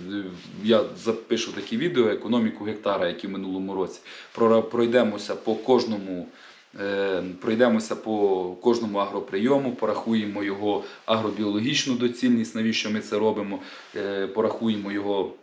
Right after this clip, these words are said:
вартість, е, і потім все це діло зберемо разом із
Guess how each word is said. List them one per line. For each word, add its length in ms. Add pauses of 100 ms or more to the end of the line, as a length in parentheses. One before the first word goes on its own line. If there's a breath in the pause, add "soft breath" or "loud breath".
(100)
вартість, 760 (460 loud breath)
е, 240
і 220
потім 360
все 200
це 180
діло 300
зберемо 440
разом 340
із 200